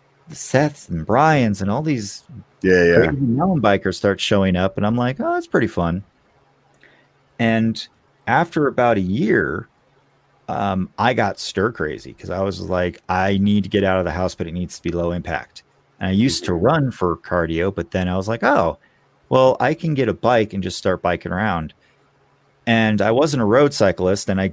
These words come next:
Speaker 1: didn't want something that was super aggressive, so I just got, like, a, um, it was a late year model, uh, Kona Lanai,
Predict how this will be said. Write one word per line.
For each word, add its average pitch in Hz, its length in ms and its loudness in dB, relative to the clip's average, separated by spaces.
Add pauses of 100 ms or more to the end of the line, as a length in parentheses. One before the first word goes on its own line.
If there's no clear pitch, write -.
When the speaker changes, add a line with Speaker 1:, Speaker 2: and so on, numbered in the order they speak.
(140)
Speaker 1:
didn't 123 300 0
want 107 240 0
something 101 360 0
that 95 120 2
was 85 120 -4
super 110 280 0
aggressive, 107 440 0
so 98 160 2
I 92 80 4
just 95 220 -4
got, 92 360 2
like, 87 360 -4
a, 82 260 -4
um, 76 360 -4 (500)
it 92 80 -2
was 85 460 -4 (280)
a 85 200 -2
late 110 280 2
year 113 200 0
model, 101 580 2 (460)
uh, 67 420 -6 (580)
Kona 117 420 2
Lanai, 110 680 0